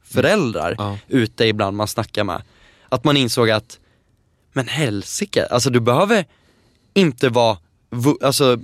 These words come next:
Speaker 1: vettig i skallen för att du är vuxen.
Speaker 2: Nej.
Speaker 1: Då kunde man helt plötsligt inse att så här,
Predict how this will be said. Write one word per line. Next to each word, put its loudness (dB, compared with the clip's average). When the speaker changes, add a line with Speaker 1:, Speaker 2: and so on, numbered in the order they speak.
Speaker 1:
vettig 0
i -2
skallen 0
för -2
att -4
du 4
är 4
vuxen. -2
Speaker 2:
Nej. -10
Speaker 1:
Då 4
kunde 2
man 4
helt 2
plötsligt -2
inse 0
att -4
så -4
här, -2